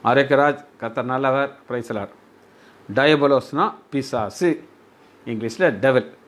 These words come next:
டயபலோஸ், டி ஐ ஏ பி ஓ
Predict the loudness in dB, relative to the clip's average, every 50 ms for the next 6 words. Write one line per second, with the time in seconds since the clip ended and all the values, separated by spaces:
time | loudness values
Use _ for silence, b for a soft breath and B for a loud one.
0 | _ 0 2 4 4 4 4 2 2 2 2 0 -2 -6 -8 -6 -4 -4 -4 -4
1 | -4 0 0 0 0 0 -4 -4 0 2 2 2 2 -2 -6 -14 -20 _ _ b
2 | b b b b b b b _ _ _ -6 -2 0 0 0 -2 -4 0 2 4
3 | 6 8 6 6 4 0